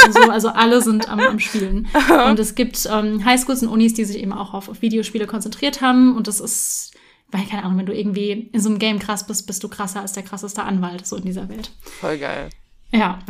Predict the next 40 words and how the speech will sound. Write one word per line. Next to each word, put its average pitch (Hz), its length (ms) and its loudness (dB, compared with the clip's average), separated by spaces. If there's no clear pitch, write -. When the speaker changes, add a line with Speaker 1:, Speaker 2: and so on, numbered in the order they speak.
Speaker 2:
<laughs> 392 260 4
Speaker 1:
Und, 226 440 6
ähm, 226 540 2
ich 247 100 0
meine, 269 120 4
ich 254 140 -2
hab 262 140 -6
Hoffnung, 254 320 0
Skandinavien 220 560 -2
hat 220 100 -6
jetzt 220 160 -6
ja - 80 -10
auch 226 100 -10
so 226 120 -8
Kurse 233 320 -4
in 220 60 -6
Unis, 220 260 -4
vielleicht 208 240 -12
wird 202 160 -10
das 208 80 -10
hier 220 120 -12
irgendwann 208 220 -12
auch 175 60 -6
Speaker 2:
Ja. 196 260 0
Speaker 1:
so, 196 80 -14
wer 220 100 -10
weiß. 214 180 -12
Speaker 2:
Welches 254 240 -2
Spiel 269 280 4
würdest 220 260 -4
du 208 120 -8
spielen, 147 360 -6
wenn 156 120 -8
du 165 100 -6
in 156 80 -10
so 165 80 -2
einer 151 160 -4
Welt 147 160 -8
leben 143 220 -10
würdest? 151 400 -14